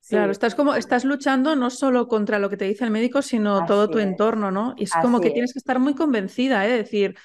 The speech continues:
Speaker 1: bueno, por lo menos, en tu caso,
Speaker 2: Sí.
Speaker 1: dices, "Por lo menos,
Speaker 2: Sí.
Speaker 1: eh, lo pongo en pausa". Mm, dices, "No lo descarto, pero lo pongo en pausa".
Speaker 2: Claro, lo pongo en pausa y voy a ponerlo todo de mi parte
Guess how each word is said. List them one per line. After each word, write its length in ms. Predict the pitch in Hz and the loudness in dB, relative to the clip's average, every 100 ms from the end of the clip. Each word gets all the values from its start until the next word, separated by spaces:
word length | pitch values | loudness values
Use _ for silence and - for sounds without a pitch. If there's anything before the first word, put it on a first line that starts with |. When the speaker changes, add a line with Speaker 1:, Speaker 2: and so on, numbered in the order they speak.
| - - _ _ - | -20 -20 _ _ -4
Speaker 1:
bueno, 340 | 220 247 214 | 0 2 0
por 140 | 247 220 | 0 0
lo 100 | 220 | -2
menos, 560 | 247 311 415 - - - | -2 -2 -4 -10 -20 -12
en 140 | 196 | -6
tu 120 | 214 | -4
caso, 280 | 220 220 285 | -2 0 2
Speaker 2:
Sí. 40 | 247 | 0
Speaker 1:
dices, 220 | 233 214 | 0 -4
"Por 140 | - 214 | -2 0
lo 100 | 208 | 0
menos, 340 | 220 285 - | 2 0 -2
Speaker 2:
Sí. 60 | - | -2
Speaker 1:
eh, 360 | 214 196 190 190 | 0 2 2 2
lo 120 | 196 | 2
pongo 200 | 226 233 | 2 0
en 100 | 233 | -2
pausa". 480 | 208 196 - 165 156 _ | -2 -6 -8 -12 -12 _
Mm, 260 | 214 214 202 | 0 2 0
dices, 240 | 208 214 | 0 2
"No 120 | 226 | 2
lo 80 | 330 | 2
descarto, 560 | 247 233 277 320 214 190 | 0 -2 -4 -2 -6 -8
pero 300 | - - 196 | -12 -8 -8
lo 80 | 180 | -6
pongo 180 | 208 226 | -6 -6
en 120 | 202 | -2
pausa". 380 | 196 226 240 220 | -2 -2 -2 0
Speaker 2:
Claro, 420 | 180 160 151 160 | 2 2 -2 -2
lo 120 | 190 196 | -2 -2
pongo 220 | 180 185 | -2 -2
en 120 | 196 | 0
pausa 400 | 208 240 - 370 | 2 2 0 -2
y 40 | 269 | 0
voy 120 | 220 | 0
a 120 | 226 | 0
ponerlo 420 | 226 226 247 226 - _ | -2 -4 -4 -4 -8 _
todo 320 | 247 349 370 | 0 2 0
de 100 | 302 | -2
mi 100 | 233 | -4
parte 460 | 220 220 240 233 | 0 0 -2 -4